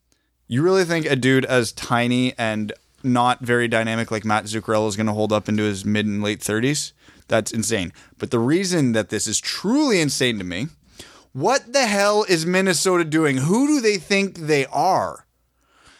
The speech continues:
Th-, this is a team that traded Michael Granlund for Kevin Fiala, a downgrade, but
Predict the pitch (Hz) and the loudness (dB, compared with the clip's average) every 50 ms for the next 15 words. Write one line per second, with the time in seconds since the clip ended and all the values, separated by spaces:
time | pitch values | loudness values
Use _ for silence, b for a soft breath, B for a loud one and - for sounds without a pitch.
0 | b b b _ _ _ _ 175 151 175 208 202 175 180 165 202 240 247 277 254 | b b b _ _ _ _ -4 0 0 0 0 -2 0 0 0 0 0 -2 -2
1 | 254 247 196 - 220 226 214 196 180 170 165 165 147 - 175 170 170 165 165 160 | -2 -2 0 2 2 2 2 2 2 2 0 0 0 -2 2 2 4 4 2 2
2 | 147 147 151 160 175 180 - 233 214 190 190 170 160 165 175 185 185 - - - | 2 0 0 0 0 0 0 -2 0 2 2 2 2 0 -2 -6 -6 -8 -8 -8
3 | 156 147 - 147 143 156 143 - 143 139 127 123 117 117 123 170 - _ _ _ | -6 -2 0 0 0 -2 -4 -2 0 2 2 2 2 0 -2 -2 -6 _ _ _
4 | _ _ _ _ 127 131 120 156 156 156 160 160 151 123 127 123 123 131 117 107 | _ _ _ _ -2 -2 0 0 2 2 2 0 0 0 0 0 0 -2 -4 -6
5 | _ - 127 110 113 113 - | _ 0 2 2 2 0 -4